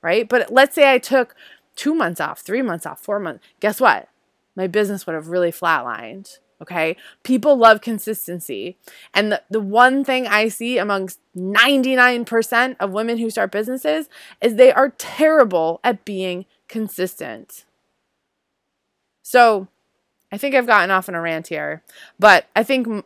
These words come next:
a lot of you need it. We're heading into the holiday <laughs> season, and, you know, this is your chance, okay?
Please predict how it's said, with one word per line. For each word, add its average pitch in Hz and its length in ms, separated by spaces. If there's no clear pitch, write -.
a 202 60
lot 185 180
of 175 100
you 175 80
need 165 200
it. 151 180
We're 226 120
heading 269 260
into 247 160
the 208 100
holiday 185 300
<laughs> - 20
season, 202 560
and, 202 340
you 240 60
know, 214 200
this 262 280
is 277 160
your 269 140
chance, 160 720
okay? 180 460